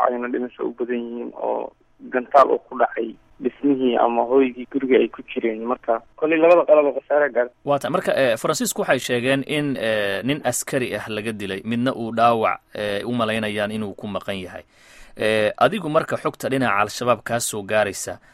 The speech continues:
Speaker 2: maxay sheegaysaa?
Speaker 1: Ne, waa, ha, arrinta sidaas waaye. Wararka aan helaynay waxay sheegayaan oo ugu dambeyntii hadda inuu afar iyo labaatankii saac oo lasoo dhaafay nin askarigii dhaawac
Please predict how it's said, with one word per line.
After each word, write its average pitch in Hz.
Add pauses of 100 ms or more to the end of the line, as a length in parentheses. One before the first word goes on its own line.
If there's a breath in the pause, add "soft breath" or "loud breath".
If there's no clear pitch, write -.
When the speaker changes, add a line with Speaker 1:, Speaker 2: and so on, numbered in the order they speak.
(200 soft breath)
Speaker 2:
maxay 127
sheegaysaa? 113 (220)
Speaker 1:
Ne, 190
waa, 180
ha, 156 (160)
arrinta 175
sidaas 165
waaye. 127
Wararka 135
aan 127
helaynay 135
waxay 127
sheegayaan 120
oo 120 (340)
ugu 131
dambeyntii 131
hadda 127
inuu 131 (640)
afar 139
iyo 127
labaatankii 127
saac 120
oo 120
lasoo 123
dhaafay 120 (640 soft breath)
nin 139 (180)
askarigii 131
dhaawac 131